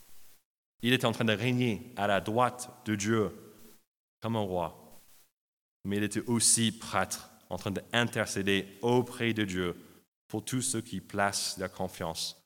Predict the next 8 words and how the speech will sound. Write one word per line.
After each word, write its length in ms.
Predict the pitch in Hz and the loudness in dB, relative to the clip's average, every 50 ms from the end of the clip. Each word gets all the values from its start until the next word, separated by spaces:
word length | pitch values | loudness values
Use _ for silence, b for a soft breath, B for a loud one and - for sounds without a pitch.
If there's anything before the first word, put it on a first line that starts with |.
| _ _ _ - | _ _ _ -8
dans 120 | 92 90 | -8 -6
son 160 | - - 90 | -6 -6 -8
sacrifice 840 | 82 - - 90 - - 90 85 - - 85 80 - - - - - _ _ _ _ _ _ _ _ - | -8 -6 -8 -10 -10 -10 -10 -10 -10 -8 -8 -6 -4 -4 -6 -6 -10 _ _ _ _ _ _ _ _ -4
ultime 520 | 107 101 - - - 90 87 87 87 82 - - - - _ _ | -4 -2 -2 -4 -8 -6 -6 -6 -6 -8 -10 -14 -20 -20 _ _
une 220 | - 95 92 87 82 | -6 -4 -4 -4 -4
fois 520 | - - 80 78 73 - - - - _ _ - - - - - - | -6 -6 -6 -6 -6 -8 -12 -20 -20 _ _ -20 -20 -20 -18 -14 -10
pour 120 | 90 - | -10 -10
toutes. 320 | - - 69 - - - | -10 -12 -14 -14 -16 -20